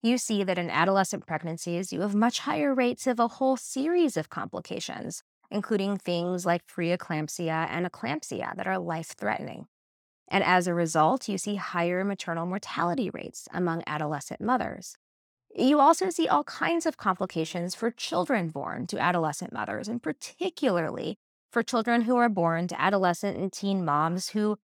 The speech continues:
would have preferred to not carry those pregnancies to term. Children born to adolescent mothers have, on average, lower birth rates than children born to adult women. They tend to not do as well in school.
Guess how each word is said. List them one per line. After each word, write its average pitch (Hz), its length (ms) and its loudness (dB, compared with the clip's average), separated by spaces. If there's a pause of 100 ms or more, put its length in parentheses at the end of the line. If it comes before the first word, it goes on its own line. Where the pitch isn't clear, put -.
(100)
would 190 360 2
have 240 280 2
preferred 170 460 0
to 196 100 -2
not 156 360 -4
carry 175 380 -6
those 185 200 -4
pregnancies 170 640 -6
to 220 140 -6
term. 196 480 -2 (460)
Children 302 420 8
born 190 220 6
to 180 120 0
adolescent 165 480 0
mothers 160 540 0 (260)
have, 170 240 4 (100)
on 190 200 8
average, 170 480 2
lower 170 180 2
birth 226 380 0
rates - 420 -10 (140)
than 156 380 2
children 160 400 -2
born 147 400 -2
to 160 160 -2
adult 147 380 -2
women. - 420 -4 (440)
They 160 200 4
tend 156 300 -2
to 170 100 -4
not 160 300 -2
do 170 240 -2
as 170 140 -2
well 190 240 0
in 208 160 0
school. 196 720 -4